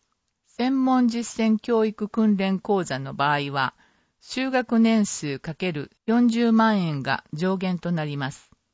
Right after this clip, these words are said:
給付金の支給を受けることができる方は、同様の額から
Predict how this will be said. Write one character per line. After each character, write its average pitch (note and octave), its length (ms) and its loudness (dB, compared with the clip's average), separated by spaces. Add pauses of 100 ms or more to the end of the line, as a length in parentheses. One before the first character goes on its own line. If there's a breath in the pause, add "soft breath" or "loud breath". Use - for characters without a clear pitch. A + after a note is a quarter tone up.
(840)
給 C4 160 -4
付 B3 200 -6
金 A#3 220 2
の A3+ 140 4
支 - 120 -8
給 G#3 280 0
を F#3 340 0
受 F#3 240 -2
け C#4+ 60 0
る C4 100 -4
こ D3+ 120 -6
と E3 100 -6
が D3 100 -4
で D3 160 -6
き - 140 -10
る G3+ 80 -4
方 C#3 280 -8
は、 B2 220 -6 (680)
同 B3+ 280 2
様 C#4 240 2
の C4 160 2
額 B3 260 0
か F3 160 -2
ら C3+ 180 0